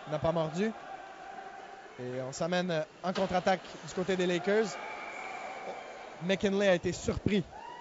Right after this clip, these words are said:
par ce rebond qui est allé derrière lui et ça a provoqué un hors-jeu à l'entrée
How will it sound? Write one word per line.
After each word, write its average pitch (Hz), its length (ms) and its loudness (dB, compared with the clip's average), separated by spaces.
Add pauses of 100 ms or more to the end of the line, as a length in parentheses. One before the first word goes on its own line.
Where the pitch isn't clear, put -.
(180)
par 151 140 0
ce 185 100 2
rebond 175 300 6
qui 180 100 -2
est 160 120 0
allé 165 160 4
derrière 180 360 6
lui 190 300 2
et 156 80 -2
ça 160 120 0
a 156 40 0
provoqué 165 380 2
un 165 220 4
hors-jeu 175 420 4 (160)
à 226 80 2
l'entrée 170 380 -2